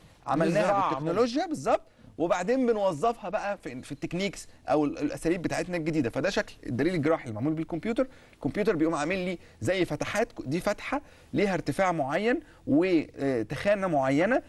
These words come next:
Speaker 1: بحيث إن ال-، ال-، ال-، ال-، الجزء اللي بيحفر في العظم يخش من خلال الفتحة دي، يعمل لي الاتجاه اللي أنا عايزه، الاتجاه المايل اللي احنا قلنا عليه بتاع الزرعة ده.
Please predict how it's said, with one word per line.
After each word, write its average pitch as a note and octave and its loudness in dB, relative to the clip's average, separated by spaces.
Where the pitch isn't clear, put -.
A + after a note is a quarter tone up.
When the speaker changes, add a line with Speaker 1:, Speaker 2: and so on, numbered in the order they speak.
Speaker 1:
بحيث F#3 -2
إن D3 6
ال-، D3 4
ال-، C#3 4
ال-، C3 4
ال-، B2 2
الجزء B2 2
اللي D3+ 4
بيحفر C#3+ -2
في A2 -10
العظم C#3+ 0
يخش F#3+ 0
من D3+ 2
خلال F3+ 4
الفتحة F#3 -2
دي، A3+ -2
يعمل F3 2
لي G3 2
الاتجاه D#3 0
اللي D3+ 2
أنا F3 -2
عايزه، G3 -2
الاتجاه C#3+ 0
المايل E3 4
اللي C#3+ 4
احنا - -6
قلنا D#3+ 2
عليه C3+ 2
بتاع B2 -4
الزرعة C3+ 2
ده. D#3 2